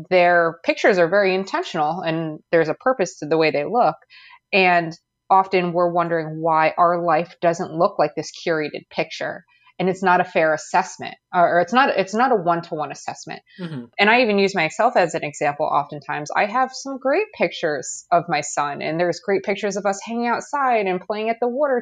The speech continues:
Speaker 1: table and him, like, sharing snacks with the dog.
Speaker 2: Mm-hmm.
Speaker 1: And it's adorable. And that is not how my life is the majority of the time.
Speaker 2: Right. Yeah.
Speaker 1: I think that social media can often be really dangerous for parents who then feel as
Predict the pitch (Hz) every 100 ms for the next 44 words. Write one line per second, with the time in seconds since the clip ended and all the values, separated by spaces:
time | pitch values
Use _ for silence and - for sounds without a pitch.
0 | 240 196 185 165 160 175 208 208 214 202
1 | 196 - - _ _ - - 285 269 269
2 | 277 277 262 269 247 302 294 254 208 180
3 | 175 165 156 131 - 240 254 277 269 330
4 | 311 208 170 165 - 214 208 202 _ -
5 | 170 185 254 220 175 165 180 226 - 175
6 | 170 180 175 170 160 165 170 - 190 165
7 | 165 - - 190 190 160 156 156 151 147
8 | - - 170 151 170 131 131 _ 151 117
9 | _ - 180 - 175 175 - 175 - 196
10 | 175 170 175 170 170 160 156 - 175 165
11 | 160 - 165 170 165 160 165 175 170 165
12 | 151 165 185 233 240 - 262 262 262 254
13 | 262 - - 196 175 170 165 160 160 -
14 | 175 165 165